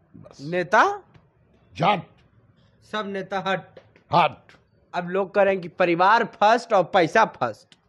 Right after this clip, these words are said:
Speaker 1: अब उस पर हमने, हम
Speaker 2: परिवार
Speaker 1: जो,
Speaker 2: फर्स्ट बोल
Speaker 1: जो,
Speaker 2: रहे हैं, सर।
Speaker 1: जो हम नहीं देखे, जो सामने है, भोग हम कह दिया।
Speaker 2: कह रहे हैं कि परिवार फर्स्ट।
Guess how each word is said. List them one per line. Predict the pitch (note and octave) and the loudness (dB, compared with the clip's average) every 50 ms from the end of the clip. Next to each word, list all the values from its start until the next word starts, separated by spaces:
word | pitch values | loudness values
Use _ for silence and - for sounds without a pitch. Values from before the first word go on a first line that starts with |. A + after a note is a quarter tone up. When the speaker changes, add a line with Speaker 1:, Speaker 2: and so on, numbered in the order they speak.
| _ _ _ _ - | _ _ _ _ -2
Speaker 1:
अब | F#3 G#3 F#3 | -2 0 0
उस | F3+ E3+ - | -2 -6 -6
पर | - - F3+ D#3+ | -2 -2 -2 -2
हमने, | A#2 C3 B2+ A#2 G#2 G2+ | -2 -8 -12 -14 -14 -12
हम | - - D#3+ E3 | -8 -6 -2 0
Speaker 2:
परिवार | F3+ F#3 F3+ E3 A3 A#3+ C#4 D#4 | 0 0 2 4 6 6 6 6
Speaker 1:
जो, | - - D4+ | 4 2 0
Speaker 2:
फर्स्ट | D#4 D#4 D#4 D#4 | 0 0 0 -4
बोल | C#4 D4 C#4+ | -4 0 2
Speaker 1:
जो, | A3 | 4
Speaker 2:
रहे | A#3 A#3+ | 6 6
हैं, | A#3+ G3+ F#3 | 4 4 2
सर। | D#3+ | -2
Speaker 1:
जो | D3 F3+ G#3+ A#3 A#3 | 2 2 4 4 4
हम | E3+ F3+ G#3 A3 | 4 2 0 0
नहीं | G#3+ G3+ G3+ G#3 A3 | 0 0 2 2 2
देखे, | G3 E3+ F3+ F3+ E3 B2+ - - D3 E3 F3+ | 2 4 2 2 2 2 -4 -6 -4 -4 -4
जो | E3+ F3 A3 A#3+ A#3+ | -2 0 2 0 0
सामने | A#3+ - A3 A#3 B3+ C4+ C#4+ D#4 D#4+ | 0 -2 -2 0 2 2 4 4 4
है, | C#4+ A#3+ B3+ C4 | 4 4 4 2
भोग | B3+ G3+ F#3 G#3 A#3 A3+ A3+ | 2 4 4 4 4 4 4
हम | G#3+ G3+ G3+ G3 F3 | 2 2 2 -2 -4
कह | - - G#3 G3 | -2 0 0 0
दिया। | D3+ C3+ C3+ C3 A#2+ A2+ A2 | 0 -2 -8 -8 -8 -6 -6
Speaker 2:
कह | G#3+ A3 A#3 | -2 0 2
रहे | A#3+ B3+ | 2 2
हैं | C4+ C4+ A3 | 2 2 0
कि | B3+ | -6
परिवार | - - B3 A3+ A#3+ A#3 A#3+ A#3+ B3+ C4+ C4+ | 0 0 2 2 4 6 8 8 8 8 6
फर्स्ट। | A3+ - G#3 C4 B3+ C4 B3+ A#3 A#3+ - - - | 4 2 4 4 6 6 4 2 -2 -8 -18 -20